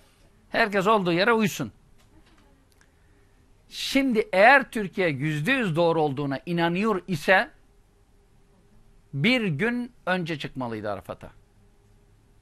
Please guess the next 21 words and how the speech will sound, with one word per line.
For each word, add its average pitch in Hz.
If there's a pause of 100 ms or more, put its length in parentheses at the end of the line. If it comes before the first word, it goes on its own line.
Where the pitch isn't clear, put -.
(1040)
Çünkü 202
mesela 175
biz 170
bir 175
kurbanımızı 180
kaybettik 135
veya 135
şunu 160
ettik, 135
bunu 147
ettik. 151 (840)
Neydi? 214 (580)
Yüz 165
bin 196
insan 196
ömründe 180
bir 220
defa 185
gidebildiği 175
haccını 170
kaybediyor. 113